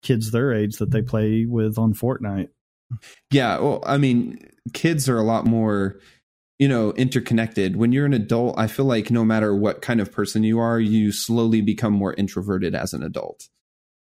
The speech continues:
Speaker 2: So for
Speaker 1: Yeah.
Speaker 2: us, you know, we might join a game and be like, "Oh, fucking shut up." Like, <laughs> just mute everything.
Speaker 1: Oh,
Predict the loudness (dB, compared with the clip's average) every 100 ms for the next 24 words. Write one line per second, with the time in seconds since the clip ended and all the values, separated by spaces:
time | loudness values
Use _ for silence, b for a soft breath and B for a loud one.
0 | _ _ -2 0 2 2 2 0 -4 0
1 | 2 2 0 -4 B B 2 4 2 2
2 | 2 2 2 0 2 2 2 2 0 -2
3 | -6 -14 -16 -18 -16 -8 -6 -4 -2 0
4 | -2 -2 -2 -2 -4 -2 0 0 2 2
5 | 4 4 4 4 4 2 0 0 2 4
6 | 2 2 2 4 4 2 -2